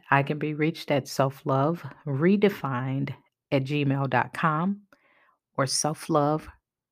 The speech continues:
redefined dot com. And we're gonna end this year out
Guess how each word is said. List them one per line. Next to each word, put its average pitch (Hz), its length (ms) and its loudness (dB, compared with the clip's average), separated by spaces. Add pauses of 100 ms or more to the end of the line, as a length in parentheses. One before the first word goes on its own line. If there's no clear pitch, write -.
(140)
redefined 143 960 0 (460)
dot 170 340 2
com. - 540 -8 (1120)
And 143 380 -6
we're 139 120 -2
gonna 127 300 -6
end 165 320 -2
this 175 280 -2
year 165 280 -2
out 139 420 -10